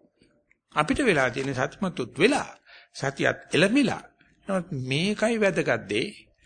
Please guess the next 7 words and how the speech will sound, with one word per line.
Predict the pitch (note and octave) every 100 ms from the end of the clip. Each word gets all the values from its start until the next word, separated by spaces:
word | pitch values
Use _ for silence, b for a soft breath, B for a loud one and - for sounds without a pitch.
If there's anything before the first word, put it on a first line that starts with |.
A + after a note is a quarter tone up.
| b b -
මේක | B2+ C3+ E3 F3+ G#3 G3+ F#3+
හරහා | - D3+ F3 E3+ G#3+ G3+ - - _ b b _ _
ඔය | - D3 -
ආනිසංස | C#3+ D#3 D#3+ E3+ F3
හතම | A2 C3+ F3+ F#3
ලැබෙනවා | F3 E3+ F#3+ F#3 F3+ F3
කියලා | A3 A#3+ C#4